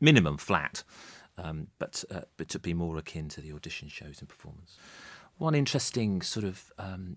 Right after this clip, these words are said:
signal of how they feel about it might be as simple as the time it starts, because, um,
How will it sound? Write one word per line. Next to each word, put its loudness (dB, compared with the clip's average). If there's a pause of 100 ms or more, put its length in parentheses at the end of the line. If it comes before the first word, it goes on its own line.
signal -2
of -8
how -4
they -6
feel 0
about -6
it -6
might 0
be -4 (500)
as -6
simple -2
as -6
the -8
time -4
it -6
starts, -6
because, -4
um, -2